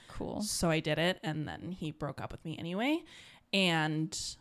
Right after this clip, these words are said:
Speaker 2: was, like, at her house when it happened.
Speaker 1: When he broke up with you?
Speaker 2: Yeah, and was like, "You need to come, like, bring me all my shit," basically.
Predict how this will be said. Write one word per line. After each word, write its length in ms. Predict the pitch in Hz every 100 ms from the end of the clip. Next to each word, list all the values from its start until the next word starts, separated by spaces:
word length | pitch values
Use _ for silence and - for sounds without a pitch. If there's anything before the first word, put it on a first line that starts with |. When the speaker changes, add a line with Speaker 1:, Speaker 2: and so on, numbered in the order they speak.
| _ _ _ _ - - -
Speaker 2:
was, 300 | 190 180 160
like, 200 | 165 160 -
at 220 | 151 -
her 200 | - 156
house 600 | - - - - - -
when 140 | 165
it 100 | -
happened. 840 | - - - 80 - 98 208 - - _ -
Speaker 1:
When 160 | 196
he 140 | 202 190
broke 240 | 180 175
up 100 | 180
with 140 | 202 226
you? 100 | 180
Speaker 2:
Yeah, 380 | 180 - 156 233 -
and 160 | 185 170
was 140 | 165
like, 180 | 160 156
"You 80 | 160
need 160 | 143
to 60 | -
come, 260 | 190 160 - - -
like, 300 | 180 170 -
bring 280 | 175 151 147
me 120 | 143
all 140 | 135
my 160 | 123 139
shit," 420 | - - 85 -
basically. 640 | 160 - - - - 165